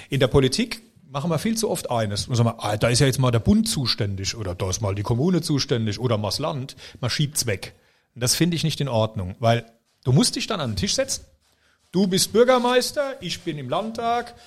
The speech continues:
und er hier ist im Bundestag. Da müssen wir uns zusammen an den Tisch setzen und dann müssen wir hinterher nach einer Flasche Wein da raus und müssen sagen, so machen wir's jetzt und der macht das und das. Das ist mein Ansatz von Politik. Und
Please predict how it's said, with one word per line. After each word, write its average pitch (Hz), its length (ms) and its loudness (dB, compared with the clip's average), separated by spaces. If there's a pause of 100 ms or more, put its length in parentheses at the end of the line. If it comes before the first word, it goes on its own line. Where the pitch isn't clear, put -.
(200)
und 156 220 0
er 165 200 2
hier 160 200 -4
ist 147 240 -6
im 143 80 -6
Bundestag. 107 560 -6
Da 127 100 -4
müssen 156 160 -8
wir 233 40 -8
uns 226 100 -10
zusammen 185 240 -8
an 202 100 -6
den - 60 -10
Tisch 254 140 -6
setzen 165 420 -6
und 156 100 -12
dann 147 100 -8
müssen 147 160 -4
wir 127 60 -4
hinterher 214 720 -2 (120)
nach 135 220 -8
einer 196 260 2
Flasche 190 360 -8
Wein 123 260 -4 (460)
da 127 120 6
raus 131 380 4
und 202 80 -8
müssen 175 160 -4
sagen, 180 320 2 (260)
so 117 140 -10
machen 123 200 4
wir's 185 140 4
jetzt - 440 0 (560)
und 139 240 0
der 151 100 12
macht 151 240 0
das 135 140 -6
und 127 160 -10
das. - 240 -10 (360)
Das 131 200 2
ist 147 100 0
mein 147 300 4
Ansatz 104 400 -2
von 110 120 -4
Politik. 98 540 -6 (480)
Und 117 160 -4